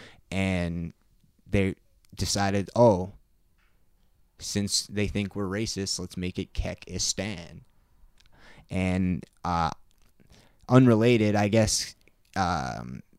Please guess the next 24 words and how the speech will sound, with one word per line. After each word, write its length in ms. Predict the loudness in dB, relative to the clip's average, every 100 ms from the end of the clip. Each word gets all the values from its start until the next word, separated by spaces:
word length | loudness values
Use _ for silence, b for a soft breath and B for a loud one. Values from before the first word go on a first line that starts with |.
| _ _ 0
they 120 | 4
had 240 | 4 4
the 80 | 4
Pepe 400 | 4 4 2 2
meme 400 | 2 2 2 2
that 160 | 0 0
was 180 | -2 0
deemed 360 | 0 2 2
a 80 | 0
hate 320 | 0 -2 -4 _
symbol 400 | -2 0 2 2
by 200 | 2 0
the 120 | 0 0
American 440 | 2 0 0 0
Def-, 320 | -2 -4 -2
Defamation 500 | -2 0 0 0 2
League, 280 | 2 2 -2 b b b b _
and 540 | -4 0 0 0 -2 0
so 160 | 4
they 240 | 4 4 2
started 480 | 0 2 2 2 0
spamming 580 | 2 2 2 2 -2
using 320 | -2 -4 -4 -4
him 240 | -6